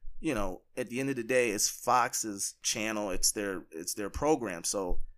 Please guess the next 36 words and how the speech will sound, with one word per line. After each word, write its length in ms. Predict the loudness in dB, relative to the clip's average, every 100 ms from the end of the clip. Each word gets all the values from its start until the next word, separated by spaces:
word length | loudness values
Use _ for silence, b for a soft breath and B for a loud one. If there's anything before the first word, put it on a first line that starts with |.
| _ -10
you 100 | -6
know, 320 | -4 -4 2 4
the 180 | 4 6
ads 400 | 6 6 4 0
might 240 | 0 -2
go 160 | 0 -2
through 280 | -2 -6 -4
Fox. 480 | -2 2 2 0 -6
So 80 | -2
I 100 | 0
don't 140 | 0
know 80 | 0
if 60 | -2
the 100 | -4
N 120 | -4
F 120 | 0
L 100 | 0
is 100 | 0
a 20 |
part 280 | 0 0 0
of 60 | -2
that, 260 | -8 -4
but 280 | -2 -2 -4 -12 -4 0 0 -2 -2
just 220 | 0 4
to 100 | 4
have 300 | 4 4 2
the 80 | -4
Jesus 480 | -6 -4 -4 -2 -2
ads 320 | -2 -4 -6
on 220 | -8 -10
there, 280 | -10 -12 -10
I 80 | -10
mean, 320 | -8 -10 -10 -6 -6 -4
Jesus, 720 | -4 -2 0 4 4 4 -2 -6
military, 1000 | -2 2 4 4 2 2 2 0 -2 -6 -10 -16 _ 0
beer, 680 | 6 6 6 4 0 -4